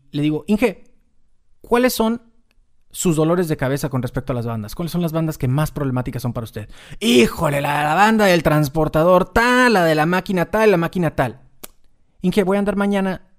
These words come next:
por allá. Déjeme revisarlas. No nada más ver qué les puedo recomendar, sino por lo menos tener el levantamiento y ver la posibilidad de yo tener el inventario de tal manera que si usted llegara a tener algún problema, yo ya la tengo, eh, disponible y no tenga la línea parada". Le p-,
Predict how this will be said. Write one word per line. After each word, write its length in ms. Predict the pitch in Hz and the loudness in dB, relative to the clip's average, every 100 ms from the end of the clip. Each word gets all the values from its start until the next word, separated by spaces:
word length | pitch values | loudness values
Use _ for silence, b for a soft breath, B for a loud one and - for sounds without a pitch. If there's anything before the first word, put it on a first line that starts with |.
| - | -10
por 140 | 131 | -6
allá. 280 | 135 156 147 _ _ _ _ - | -4 -4 -6 _ _ _ _ -6
Déjeme 320 | - 202 202 | -2 2 2
revisarlas. 800 | 175 151 135 135 120 117 - - _ _ _ _ _ - | 2 0 0 -2 -2 -8 -14 -20 _ _ _ _ _ -6
No 100 | 156 | 0
nada 160 | 202 226 | 2 2
más 160 | 214 190 | 2 0
ver 140 | 196 | -2
qué 80 | - | -2
les 100 | 185 | -4
puedo 180 | - 165 | -2 -4
recomendar, 440 | 156 147 156 156 | -2 -2 -2 -2
sino 220 | 156 139 131 | -2 -4 -2
por 80 | 139 | -2
lo 80 | |
menos 160 | 139 180 | 0 -2
tener 160 | 143 147 | -2 -2
el 60 | |
levantamiento 600 | 147 151 160 160 139 139 - | 0 0 -2 -2 -4 -6 -6
y 80 | 147 | -2
ver 80 | |
la 100 | 165 | -2
posibilidad 320 | 185 - 139 143 | -2 -4 -2 -2
de 60 | |
yo 80 | 147 | -2
tener 180 | 147 143 | -2 -2
el 80 | 147 | -2
inventario 340 | 143 135 143 | -2 -2 -2
de 60 | 135 | -2
tal 140 | 127 | -2
manera 280 | 131 131 131 | -2 -2 -6
que 200 | 120 - _ _ _ _ _ _ | -10 -16 _ _ _ _ _ _
si 220 | - - 107 | -14 -12 -6
usted 240 | - 156 | -6 -2
llegara 180 | 165 165 | 0 -2
a 40 | |
tener 160 | 160 143 | 0 -2
algún 160 | 151 | -2
problema, 380 | 143 151 156 180 - _ _ | -2 -2 -4 -6 -12 _ _
yo 100 | 127 | -2
ya 120 | 123 | -2
la 100 | 120 | -4
tengo, 380 | 120 113 117 - b b | -6 -6 -8 -10 b b
eh, 160 | - 104 | -12 -10
disponible 640 | 117 - 120 123 131 160 - | -10 -8 -6 -4 -4 -6 -6
y 100 | 117 | -4
no 140 | 117 | -4
tenga 220 | 120 117 | -4 -6
la 80 | 113 | -6
línea 200 | 110 110 | -8 -10
parada". 380 | 98 95 - - - - _ | -10 -14 -16 -20 -20 -20 _
Le 120 | - | -10
p-, 100 | 123 | -10